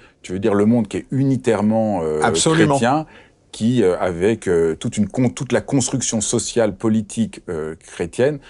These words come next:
Speaker 1: et qui, euh, dont nous, nous ne sommes plus un monde, un monde chrétien dans ce sens-là, dès la Révolution française, juste pour que les
Speaker 2: Voilà,
Speaker 1: gens
Speaker 2: c'est ça.
Speaker 1: comprennent que
Speaker 2: C'est-à-dire qu'en gros, euh, il y a eu le monde, euh, grec,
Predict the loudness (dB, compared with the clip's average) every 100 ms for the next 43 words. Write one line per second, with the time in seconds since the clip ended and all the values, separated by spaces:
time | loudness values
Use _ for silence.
0 | -20 _ -14 -14 -6 -4 0 -2 -2 -8
1 | -10 -14 -16 -20 -18 -18 -18 -8 -2 2
2 | 4 4 2 0 0 2 -2 0 -2 -2
3 | -2 -2 -4 -10 -12 -14 -16 -20 _ _
4 | _ _ -6 2 4 4 0 0 -2 -2
5 | -4 -4 -2 0 2 0 2 -2 -2 -4
6 | -6 -8 -8 -8 -8 -10 -12 -12 -10 -8
7 | -2 2 2 2 2 2 2 0 -2 0
8 | -2 -2 -6 -2 2 2 0 -6 _ _
9 | _ -4 -2 0 0 0 -2 0 2 2
10 | 0 0 2 2 0 0 0 -2 -2 0
11 | 0 -2 -6